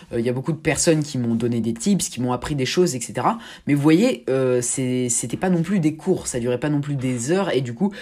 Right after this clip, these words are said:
genre des petits tips par-ci par-là et tout. Euh, franchement, euh, ça va, je veux dire, euh, les personnes, elles m'apprennent des trucs, mais ça dure pas trois milliards, euh, d'années,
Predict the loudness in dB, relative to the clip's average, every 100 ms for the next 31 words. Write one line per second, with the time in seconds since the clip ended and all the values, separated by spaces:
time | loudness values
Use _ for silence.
0 | -10 -6 -4 -4 -8 -8 -6 -4 -2 -2
1 | -2 -4 -2 2 4 4 2 0 0 0
2 | -6 -18 -8 0 2 2 2 -2 -4 -4
3 | -4 -2 0 0 0 -2 -2 0 2 2
4 | 0 -2 -2 -2 -2 -2 0 0 2 2
5 | 2 0 0 -2 0 2 0 2 -2 0
6 | -2 -2 -2 -2 0 2 4 4 4 2
7 | 0 -2 -2 -2 -2 0 0 0